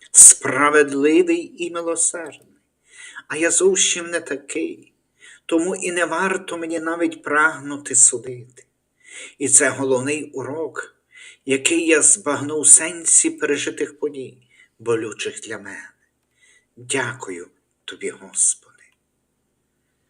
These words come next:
Не будь бунтівником, звертається Господь до мене. Скільки разів відкриваю Святе Письмо, і ніби випадково зустрічаюся з цими Божими словами,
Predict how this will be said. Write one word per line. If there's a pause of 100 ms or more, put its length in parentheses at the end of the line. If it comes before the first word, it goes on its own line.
(220)
Не
будь (200)
бунтівником, (680)
звертається
Господь
до
мене. (540)
Скільки
разів
відкриваю
Святе
Письмо, (520)
і
ніби (220)
випадково
зустрічаюся
з
цими
Божими
словами,